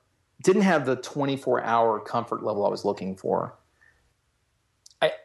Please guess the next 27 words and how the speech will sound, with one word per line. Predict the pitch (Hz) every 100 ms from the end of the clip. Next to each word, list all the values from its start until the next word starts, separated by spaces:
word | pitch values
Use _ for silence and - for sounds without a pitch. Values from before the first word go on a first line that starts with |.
| _ _ -
in | 175 190
the | 170 165
end, | 185 190 143
the | 123
bottom | 135 135
line | 127
is | 120 113 - -
I |
didn't | 120 160
think | 170
it | 147
was | 123
a |
net | 117 113 113 -
positive. | - 113 110 92 - - _ -
So | - 117 -
except | 117 - - 202 -
for | 143
the | 123
improved | 113 - 123 -
sex | 113 -
life, | 98 92 - -
I |
didn't | 117 117
really | 117 110
see | 101 - 113
anything | 110 101 101 101 95